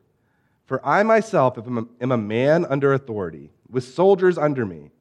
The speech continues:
I tell this one, 'Go,' and he goes, and that one, 'Come,' and he comes. I say to my servant, 'Do this,' and he does it." When Jesus heard this,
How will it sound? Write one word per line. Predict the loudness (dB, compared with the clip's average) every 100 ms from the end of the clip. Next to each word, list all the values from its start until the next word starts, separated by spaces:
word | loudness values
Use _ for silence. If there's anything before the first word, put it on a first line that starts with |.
| _ _ _
I | -4
tell | -2 2
this | 2 2
one, | 2 0
'Go,' | 2 2 2 0 -6
and | -14
he |
goes, | -4 -2 0 -2 -12 _ -14
and | -4
that | -2 0
one, | -4
'Come,' | -4 0 2 0 -4 -16
and | -16
he |
comes. | -8 -4 -4 -6 _ _ _ _ _ _ _ -8
I | -6
say | -2 2
to | 2
my | 4 2
servant, | 2 0 0 -6 -6
'Do | -4 -2
this,' | -4 -8 -12
and | -8
he | -4
does | 2 0 0
it." | -16 _ _ _ _ _ _ -10
When | -10
Jesus | -6 -4 2 2 2
heard | 0 2 0
this, | -8 -16 -20